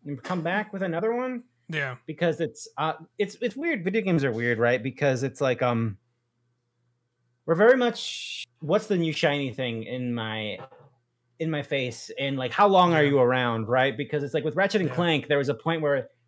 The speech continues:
Speaker 1: folks were getting a Ratchet and Clank every fucking year,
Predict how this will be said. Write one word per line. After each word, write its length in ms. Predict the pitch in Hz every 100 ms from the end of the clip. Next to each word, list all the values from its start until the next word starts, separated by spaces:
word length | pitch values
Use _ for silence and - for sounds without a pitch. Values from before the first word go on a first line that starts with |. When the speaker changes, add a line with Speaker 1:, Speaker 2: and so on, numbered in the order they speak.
| _ -
Speaker 1:
folks 180 | 170
were 40 | -
getting 160 | 139
a 40 | 110
Ratchet 300 | 127 117 147
and 60 |
Clank 260 | 135 135 - -
every 380 | 131 139 104 113 - -
fucking 420 | 127 - 110 104
year, 540 | 151 165 139 120 110